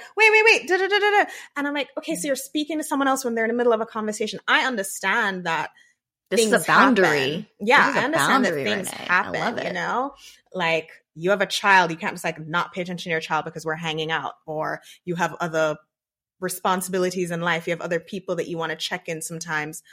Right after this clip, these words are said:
Speaker 1: with on your phone if you're spending a
Speaker 2: Mm-hmm.
Speaker 1: whole day with someone. But the technology thing, yeah, it really hit me in that way because I, many people close to me have a hard time separating. And, and I feel that absence in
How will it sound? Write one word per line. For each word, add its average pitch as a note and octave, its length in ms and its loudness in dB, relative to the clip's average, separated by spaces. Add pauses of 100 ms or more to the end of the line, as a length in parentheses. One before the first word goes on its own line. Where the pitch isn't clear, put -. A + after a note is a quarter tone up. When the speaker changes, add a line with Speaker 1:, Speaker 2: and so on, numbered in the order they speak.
(300)
Speaker 1:
with E3+ 280 2
on D#3+ 180 0
your D#3 120 -2
phone D#3+ 280 -6
if D#3+ 80 -12
you're E3+ 80 -8
spending F#3 300 -6
a - 40 -6
Speaker 2:
Mm-hmm. F3+ 80 -10
Speaker 1:
whole E3 160 -4
day D#3 320 -4
with D#3 140 -6
someone. D3+ 520 -6
But D3 300 -2 (1120)
the F#3 160 -2
technology G#3+ 840 0
thing, E3+ 340 -4
yeah, D#3+ 300 -2 (100)
it - 160 -2
really A#3+ 320 0
hit A3 200 -2
me F3+ 100 -2
in D#3+ 220 -6
that D#3 280 -2
way F3+ 200 -2
because F3+ 280 -8
I, D3+ 400 -4 (960)
many E3+ 280 -2
people F3+ 300 -4
close E3 440 -6
to A3 100 -6
me A#3 180 -2
have B3+ 200 -4
a B3+ 60 -2
hard B3+ 320 -2
time C4+ 560 -4
separating. C4+ 960 -2
And, F3+ 240 -4
and F3+ 80 -4
I F3+ 120 2
feel F#3 520 -2
that F3+ 280 2
absence E3+ 580 -6
in D#3+ 300 -10